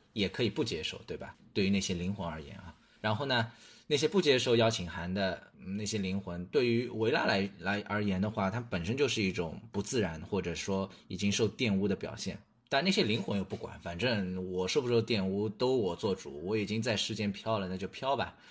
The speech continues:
那他们在中州飘啊飘啊，就会成为一种新的那种生命体吧。托尔金把它定义叫做 the houseless，那也就是没有房子的那些灵魂，对吧？前面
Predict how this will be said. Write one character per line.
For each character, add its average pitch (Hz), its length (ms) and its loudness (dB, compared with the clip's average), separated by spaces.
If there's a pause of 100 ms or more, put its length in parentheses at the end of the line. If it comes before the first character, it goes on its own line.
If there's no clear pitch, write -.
(280)
那 131 120 -4
他 143 80 -4
们 151 100 -2
在 147 180 8
中 151 180 -2
州 151 120 4
飘 165 220 2
啊 156 140 6
飘 156 260 0
啊， 139 160 2
就 139 120 -2
会 131 120 -2
成 110 260 -4
为 113 240 0 (260)
一 151 120 -6
种 101 180 -4
新 180 300 -2
的 131 100 2
那 110 140 2
种 90 160 -6
生 120 200 -2
命 113 180 0
体 - 200 -6
吧。 80 220 -8 (440)
托 185 120 4
尔 123 80 4
金 135 120 -4
把 117 120 -2
它 107 80 -2
定 120 200 -2
义 110 120 2
叫 101 200 0
做 101 160 -2
the 92 80 -4
houseless， - 680 -4 (280)
那 104 160 -2
也 92 60 0
就 104 160 0
是 98 300 -2
没 104 140 2
有 123 120 2
房 98 320 -4
子 131 100 -6
的 92 220 -2
那 90 160 -6
些 92 320 -4
灵 92 180 -4
魂， 82 160 -10 (200)
对 87 100 -10
吧？ - 140 -14 (200)
前 113 160 0
面 135 160 0